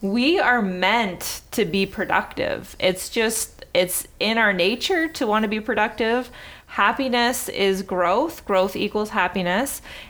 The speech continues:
And, you know, if you're just looking forward to a time in your life where you have the freedom and you can just do whatever you want, like, why, why not create that now?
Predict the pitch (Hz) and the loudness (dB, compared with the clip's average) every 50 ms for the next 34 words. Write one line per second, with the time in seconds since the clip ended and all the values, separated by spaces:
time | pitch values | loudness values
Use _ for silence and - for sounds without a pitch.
0 | - - - - 214 208 208 202 202 202 202 196 196 202 196 196 202 196 - - | -18 -10 -4 0 2 2 4 4 4 4 4 4 4 2 2 0 -2 -4 -6 -12
1 | - - - - 214 196 196 190 196 185 - - - 220 214 214 - 247 277 294 | -18 -14 -6 -2 0 2 2 2 2 0 0 0 0 0 0 0 -2 -2 -2 0
2 | 277 285 262 262 262 - 285 311 - 247 220 196 196 196 - 185 170 170 190 226 | 0 0 0 0 0 -2 -2 -2 0 0 0 0 0 0 0 0 2 2 2 2
3 | 240 233 - 262 226 202 190 196 - - 180 175 190 202 202 190 185 175 170 160 | 0 0 -2 0 0 0 -2 -2 -2 -2 0 0 2 2 0 0 0 0 0 0
4 | 160 156 196 247 262 - - 208 185 185 180 170 170 165 - - 180 190 196 202 | 2 2 2 0 0 -2 0 2 2 4 4 4 2 2 0 0 0 0 2 2
5 | 202 202 202 185 190 - 208 180 185 185 175 175 180 185 - - 180 175 175 190 | 2 2 2 0 0 0 0 0 0 0 0 -2 -2 -2 -2 -2 -2 0 0 2
6 | 202 202 202 202 202 202 - - 175 180 175 175 175 214 190 180 185 185 185 - | 2 2 2 2 0 0 0 0 0 0 0 0 0 -2 0 0 0 -2 -2 -2
7 | - 175 180 180 175 175 175 190 196 185 175 160 - 151 170 233 285 302 - - | -2 0 2 2 2 2 2 2 2 2 2 0 0 0 0 0 0 -4 -6 -2
8 | - 196 185 185 185 - - 180 175 175 175 180 185 185 180 - 190 190 185 208 | 0 0 0 0 -2 -4 -2 0 2 2 4 4 2 2 0 0 0 0 2 2
9 | 214 226 220 208 - - 247 208 196 202 208 - - 196 180 - 202 190 180 214 | 4 2 2 0 -2 -2 0 0 2 0 0 2 2 2 2 0 0 0 0 0
10 | 311 - - - - - | 0 -2 -4 -4 -6 -12